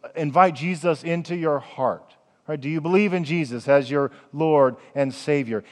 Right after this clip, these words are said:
And that's kind of an ethereal idea. That's kind of out there, right?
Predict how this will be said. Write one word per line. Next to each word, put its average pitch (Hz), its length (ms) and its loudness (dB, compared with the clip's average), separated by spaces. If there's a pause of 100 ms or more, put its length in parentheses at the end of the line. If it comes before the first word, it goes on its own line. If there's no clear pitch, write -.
(100)
And 180 120 -2
that's 269 220 4
kind 247 260 0
of 202 120 2
an 180 360 0
ethereal 202 560 4
idea. 170 380 4
That's 180 140 2
kind 247 180 0
of 196 80 2
out 196 300 2
there, 117 160 0
right? 190 240 4